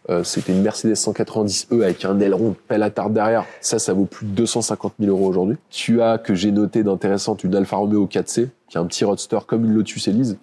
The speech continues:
Ça, ça prend de la valeur, euh, également. Euh, l'Audi R huit, bah, qu'on va aller voir, euh, juste après. Euh, la deux chevaux, je t'en ai parlé. Renault quatre L, ça aussi, Renault quatre L, ça prend de la valeur. Euh, moi, j'ai mon associé, il a investi dans une Renault quatre L gendarmerie.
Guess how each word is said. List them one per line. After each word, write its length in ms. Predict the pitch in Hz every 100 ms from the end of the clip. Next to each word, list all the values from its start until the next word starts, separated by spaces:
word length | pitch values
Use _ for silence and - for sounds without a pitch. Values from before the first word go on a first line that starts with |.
| _
Ça, 200 | - 127
ça 140 | 123 107
prend 200 | - 107
de 40 |
la 100 | 101
valeur, 320 | 101 101 101
euh, 200 | 92 85 85 _ _ _ _
également. 580 | 95 95 98 101 120 143 - - _
Euh, 60 | 92
l'Audi 320 | 110 127 117
R 120 | 120
huit, 400 | 110 120 - - _ -
bah, 140 | 82
qu'on 160 | - 87
va 120 | 82
aller 120 | 85
voir, 240 | 95 87
euh, 220 | 87 90 85
juste 260 | 90 -
après. 420 | - - 120 147 - - _ _ _
Euh, 180 | 95 92
la 160 | 104 113
deux 120 | 117
chevaux, 240 | - 120
je 120 | 110 -
t'en 120 | 98
ai 80 | 95
parlé. 360 | 101 104 147
Renault 300 | 131 113 139
quatre 280 | 123 120 -
L, 140 | 139 156 - _ _ _ _
ça 140 | - 98
aussi, 260 | - 107
Renault 260 | 101 95 95
quatre 280 | - - 104
L, 80 |
ça 160 | 98 90
prend 160 | - 98
de 40 |
la 80 | 92
valeur. 280 | 92 120 151 _ _ - - - -
Euh, 60 | 90
moi, 120 | 104
j'ai 140 | 104
mon 120 | 104
associé, 400 | 104 - 104 -
il 120 | 143 101
a 40 |
investi 320 | 92 92 -
dans 120 | 110
une 180 | 90 95
Renault 260 | 92 123 120
quatre 280 | 120 - 107
L 80 |
gendarmerie. 440 | 107 107 107 113